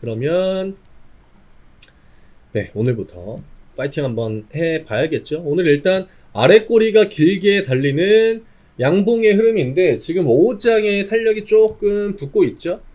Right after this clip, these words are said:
변동폭 자체는 오늘 그렇게 크지 않았습니다. 아직까지는 한 이 프로 정도 내외의 움직임이, 어, 나와주고 있다고 보시면 될 것 같고요. 오전 장이 뭐, 살짝 더 밀리긴 했지만 워낙 짧은 시간이었기 때문에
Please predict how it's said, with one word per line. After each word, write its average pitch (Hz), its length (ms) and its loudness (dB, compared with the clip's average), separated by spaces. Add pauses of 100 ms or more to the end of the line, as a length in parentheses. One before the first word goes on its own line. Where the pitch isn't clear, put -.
(340)
변동폭 208 720 -2
자체는 175 560 -2
오늘 143 180 0
그렇게 117 260 -6
크지 - 220 -10
않았습니다. 117 540 -8
아직까지는 143 640 -6
한 117 180 -8
이 131 60 -10
프로 190 240 -4
정도 165 280 -6
내외의 139 720 0 (300)
움직임이, 180 920 -2 (300)
어, 85 400 -10
나와주고 160 460 -2
있다고 156 760 -2
보시면 127 300 -6
될 113 160 -6
것 202 80 -4
같고요. 165 320 -4
오전 180 320 -4
장이 226 220 -6
뭐, 185 80 -6
살짝 262 280 -10
더 180 120 -8
밀리긴 143 320 -4
했지만 165 320 -8
워낙 127 240 -6
짧은 196 300 -2
시간이었기 175 500 -8
때문에 131 360 -6